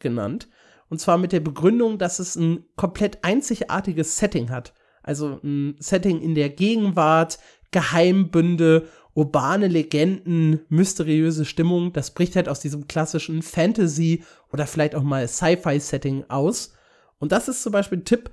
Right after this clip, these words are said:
den ich voll unterstreichen würde. Jeder, auch wenn das Spiel nicht langfristig geil ist, aber jeder sollte mal zumindest irgendwie zehn, zwanzig, dreißig Stunden in The Secret World investiert haben,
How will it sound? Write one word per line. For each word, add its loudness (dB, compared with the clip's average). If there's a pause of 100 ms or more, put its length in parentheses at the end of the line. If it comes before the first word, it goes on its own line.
(180)
den 0
ich 2
voll 4
unterstreichen -2
würde. 2 (320)
Jeder, 4 (160)
auch 0
wenn 0
das 0
Spiel 4
nicht -4
langfristig -2
geil 6
ist, -4
aber -6
jeder 2
sollte 0
mal 2 (340)
zumindest 0
irgendwie 0
zehn, 2
zwanzig, -2
dreißig -2
Stunden -2
in -4
The 0
Secret -6
World 4
investiert -2
haben, 0